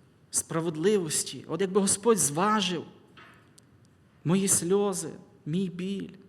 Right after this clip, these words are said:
Але, знаєте, прийшов час, і він став на Божу вагу. Він став, коли Господь почав говорити до нього,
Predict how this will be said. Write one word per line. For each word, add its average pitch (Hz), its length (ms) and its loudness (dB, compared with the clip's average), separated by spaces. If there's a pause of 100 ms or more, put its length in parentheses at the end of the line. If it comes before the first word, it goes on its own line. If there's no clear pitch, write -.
(640)
Але, 143 140 0
знаєте, 214 280 2
прийшов 214 380 -4
час, - 460 -2 (440)
і 143 60 -4
він 170 100 0
став 302 260 -4
на 311 100 0
Божу 156 260 -2
вагу. 120 300 -8 (2250)
Він 139 120 -6
став, - 440 -6
коли 180 140 6
Господь 175 460 0
почав 202 340 -4
говорити 156 580 -6 (520)
до 135 180 0
нього, 165 420 -4